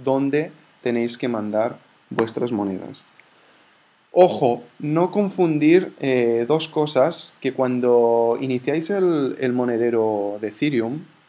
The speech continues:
os enseña la versión test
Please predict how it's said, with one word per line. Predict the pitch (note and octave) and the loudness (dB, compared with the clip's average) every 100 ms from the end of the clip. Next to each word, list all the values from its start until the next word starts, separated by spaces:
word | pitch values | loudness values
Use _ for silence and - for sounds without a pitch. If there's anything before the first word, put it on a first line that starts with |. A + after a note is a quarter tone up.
| _ _ _ _ _ | _ _ _ _ _
os | - C3 | -8 -2
enseña | C3+ C3 D#3 D3 D#3 E3 | -2 0 0 2 4 4
la | D#3+ C3 B2 | 4 6 6
versión | B2+ B2 - D3 C#3+ | 6 0 0 0 0
test | D3 B2+ D3+ - | 2 2 0 -6